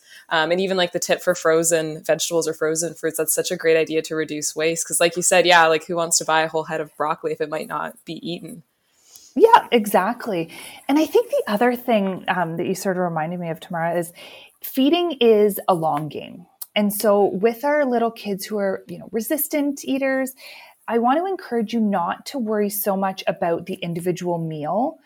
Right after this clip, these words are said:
Speaker 2: or the individual day. And so with little kids, we, you know, on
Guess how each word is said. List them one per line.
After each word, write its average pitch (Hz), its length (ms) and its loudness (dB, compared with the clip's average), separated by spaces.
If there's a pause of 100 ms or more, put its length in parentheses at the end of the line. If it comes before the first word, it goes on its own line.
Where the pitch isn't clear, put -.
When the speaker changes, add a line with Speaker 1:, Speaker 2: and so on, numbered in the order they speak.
(180)
Speaker 2:
or 185 140 0
the 175 120 0
individual 156 600 -6
day. - 360 -12 (800)
And 214 160 0
so 220 180 2
with 226 220 0
little 294 300 0
kids, 220 420 0
we, 214 260 -2 (300)
you 240 80 0
know, 233 220 4
on 320 220 0